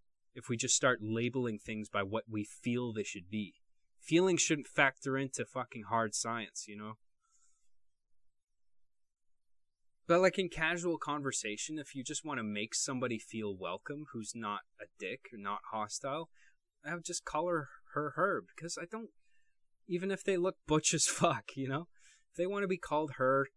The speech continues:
ultimately, I don't fucking care. And if it makes them feel okay, and it, you know, it's, this is a non-scientific environment where we're just,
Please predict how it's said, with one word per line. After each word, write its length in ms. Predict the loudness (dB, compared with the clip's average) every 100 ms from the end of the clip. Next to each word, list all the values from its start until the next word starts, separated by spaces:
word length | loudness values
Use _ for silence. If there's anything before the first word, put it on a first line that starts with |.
| _ _ -6
ultimately, 520 | -6 -6 -8 -4 -2
I 80 | -2
don't 160 | -4
fucking 420 | -8 -8 -8 -8 -8
care. 320 | -4 -2 -4 -10 _ _ _ _ _ -20 -20 _ _
And 100 | -10
if 100 | -8
it 60 | -6
makes 260 | -4 -2
them 200 | -2 -4
feel 320 | -6 -4 -2 -2
okay, 500 | -4 -4 -2 -2 -2
and 140 | -8
it, 60 | -12
you 140 | -12 -8
know, 160 | -6
it's, 180 | -6 -8 _ -8
this 220 | -6 -6
is 60 |
a 80 | -4
non-scientific 920 | -2 -2 -2 -4 -6 -6 -6 -8 -8
environment 520 | -8 -6 -6 -6 -8 -4
where 200 | -4 -4
we're 140 | -8
just, 380 | -8 -8 -8